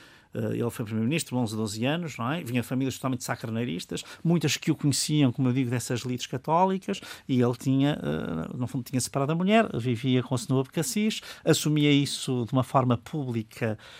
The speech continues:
e sem qualquer contemplação, não é? Eh, e eu via que um eleitorado muito mais conservador do que hoje seria o eleitorado conservador,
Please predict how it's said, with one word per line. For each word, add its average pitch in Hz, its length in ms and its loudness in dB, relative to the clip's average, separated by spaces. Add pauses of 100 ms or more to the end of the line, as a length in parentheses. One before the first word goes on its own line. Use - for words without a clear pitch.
(120)
e - 80 -4
sem 139 220 0
qualquer 127 360 0
contemplação, 135 840 -2 (160)
não 135 180 2
é? 190 200 4 (500)
Eh, 180 420 8 (140)
e 131 160 6
eu 107 140 6
via 110 340 2
que 131 500 -4
um 156 160 4
eleitorado 127 600 2
muito 117 220 2
mais 113 120 4
conservador 120 520 2
do - 80 -14
que - 100 -4
hoje 127 140 2
seria 127 220 2
o 113 40 6
eleitorado 120 320 2
conservador, 143 720 4